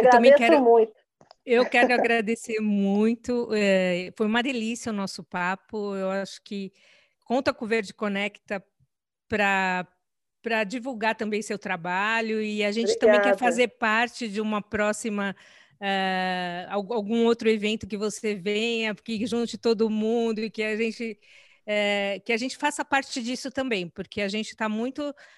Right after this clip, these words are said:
Speaker 1: é, conectado com essa questão da sustentabilidade, da educação ambiental e de todas as outras coisas relacionadas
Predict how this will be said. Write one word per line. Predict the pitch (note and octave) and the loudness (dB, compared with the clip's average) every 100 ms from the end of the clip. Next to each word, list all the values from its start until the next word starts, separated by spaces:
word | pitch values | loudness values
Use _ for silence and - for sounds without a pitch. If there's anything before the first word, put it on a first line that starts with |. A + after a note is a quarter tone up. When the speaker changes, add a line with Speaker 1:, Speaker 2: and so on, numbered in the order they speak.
| _ | _
Speaker 1:
é, | A3+ A3 G#3+ G#3+ G#3 | -2 0 2 0 -2
conectado | - A3+ A#3 - - G#3 G#3+ A3 | -2 -2 -2 -4 0 0 0 -2
com | - A3+ G#3+ | -8 -10 -6
essa | G#3+ A3 A3 | -6 -6 -8
questão | - G#3 G#3+ | -8 -8 -6
da | G#3 | -6
sustentabilidade, | - G3+ - G3 G3 G3 G3 F3+ F3 F#3 G#3+ G#3+ G3+ F#3+ G3 - _ | -6 -10 -12 -10 -8 -8 -10 -10 -8 -6 -6 -6 -8 -8 -8 -10 _
da | G3+ G#3+ | -2 0
educação | A3+ G#3 A3+ A3+ G#3+ - A3+ A3+ A3+ | 0 -2 -6 -4 -4 -6 -6 -4 -4
ambiental | G#3 G3 G3 G3 G3+ G#3 A3+ A3+ A3+ | -6 -6 -8 -8 -6 -4 -4 -4 -6
e | A3 | -8
de | F#3+ G#3+ | -8 -10
todas | - A#3+ A#3+ B3+ - | -6 -6 -6 -10 -10
as | A3 A3+ A3+ | -8 -6 -4
outras | A#3 A#3+ A3 | -6 -6 -10
coisas | - G#3+ G#3 G3 | -6 -6 -6 -8
relacionadas | G#3 G#3 G3+ G#3 G#3 A3 - | -6 -6 -6 -6 -6 -6 -10